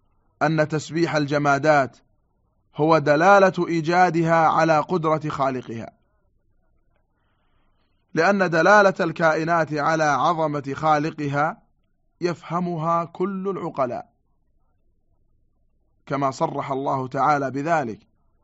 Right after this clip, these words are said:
في قوله: "إن في خلق السماوات والأرض واختلاف الليل والنهار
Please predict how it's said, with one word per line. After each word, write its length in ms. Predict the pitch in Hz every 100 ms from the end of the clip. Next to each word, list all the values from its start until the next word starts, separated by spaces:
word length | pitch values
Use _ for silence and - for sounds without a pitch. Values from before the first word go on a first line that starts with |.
| _ _ _ _ _
في 160 | - 131
قوله: 560 | 151 147 139 139 139 151
"إن 240 | 147 135
في 180 | 135 131
خلق 320 | 143 165 -
السماوات 920 | 147 - 143 143 131 139 160 156 147
والأرض 520 | 135 131 127 160 127 - _ _ _ _ _ _ _ _ _
واختلاف 560 | - - 139 151 160 156
الليل 400 | 151 165 160 151
والنهار 680 | 151 147 147 156 160 131